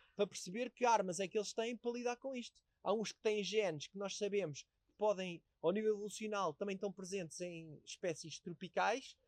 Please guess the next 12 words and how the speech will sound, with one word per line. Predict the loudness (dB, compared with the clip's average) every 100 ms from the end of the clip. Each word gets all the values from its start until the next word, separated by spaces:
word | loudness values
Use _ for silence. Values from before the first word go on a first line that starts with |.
| _ _ _
então | -4 0 0
tu | 0 -4
dizes, | -4 -6 -12 _ _
possivelmente | -4 4 4 6 2 2
vão | -4
possi-, | -4 _ -20 -14 -8 -6 -6
vão, | -4 -6 -6
possivelmente | -4 0 2 0 -2
vão | -6
poder | -6 -2 0 -2
produzir | -8 -12 -6 -6
proteínas | -2 -4 -2 -4 -4 -4 -6 -10